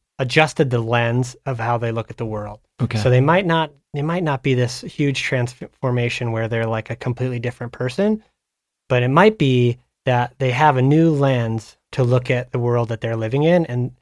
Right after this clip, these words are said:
Speaker 1: you know, hopefully that's a lens of being able to sort of see, you know, working with people collaboratively for shared goals is something that they're, you know, they're able to see how that worked on their ex-, expedition, and they can go home and try that in their schools or their communities.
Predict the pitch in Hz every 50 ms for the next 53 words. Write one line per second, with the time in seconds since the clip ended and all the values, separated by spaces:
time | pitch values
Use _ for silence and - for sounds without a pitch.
0 | _ _ _ _ _ _ 123 117 110 131 151 151 - - 131 127 120 123 120 120
1 | 120 - _ _ _ _ - 139 127 123 123 123 120 120 113 117 110 107 120 117
2 | 117 117 117 117 113 113 117 - - - _ 127 117 117 107 - _ - 131 123
3 | 120 120 117 113 - _ _ _ _ _ _ - 123 117 117 120 127 127 123 -
4 | 131 127 123 123 - 131 120 - 123 117 - 131 123 117 117 117 120 117 113 117
5 | 117 110 110 117 117 117 113 113 113 - _ _ _ _ _ 131 117 - - 135
6 | 123 117 117 113 - - 117 113 110 107 110 117 123 - _ _ _ _ _ _
7 | _ _ 127 - - 127 120 123 131 120 117 113 107 - - 120 113 113 120 -
8 | _ 139 123 117 113 117 117 120 127 120 113 117 110 110 - - 131 123 123 117
9 | - - 120 120 120 120 120 - 139 123 117 - - 123 117 120 113 113 - -
10 | - 135 120 - - 143 170 175 - 202 185 160 127 120 117 113 110 - 120 113
11 | - 120 113 104 117 123 120 120 120 120 113 107 107 - _ _ _ _ _ -
12 | 131 120 117 117 113 120 113 - - - - 123 117 113 - 117 110 110 110 -
13 | - - 117 113 113 113 117 117 120 123 123